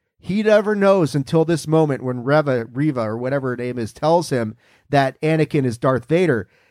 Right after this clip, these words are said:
That, in that, the last scene, basically, of episode two, where he's trying to come to terms with the fact, like, "Oh my God, Anakin's still alive." You get the feeling like maybe somewhere in the back of his mind, he thinks of what Padme told him, there's still good in him,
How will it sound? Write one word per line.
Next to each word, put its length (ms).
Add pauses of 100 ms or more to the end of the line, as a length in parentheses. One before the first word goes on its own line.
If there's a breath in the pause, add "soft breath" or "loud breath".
(260)
That, 380
in 140
that, 440
the 140
last 500
scene, 460
basically, 560
of 160
episode 480
two, 160
where 200
he's 280
trying 320
to 80
come 240
to 80
terms 380
with 160
the 40
fact, 280
like, 160 (480 soft breath)
"Oh 80
my 140
God, 240
Anakin's 420
still 160
alive." 480 (560 soft breath)
You 140
get 180
the 80
feeling 320
like 180
maybe 340
somewhere 300
in 60
the 60
back 320
of 40
his 140
mind, 400
he 140
thinks 420
of 140
what 320
Padme 360
told 240
him, 60
there's 160
still 200
good 260
in 100
him, 380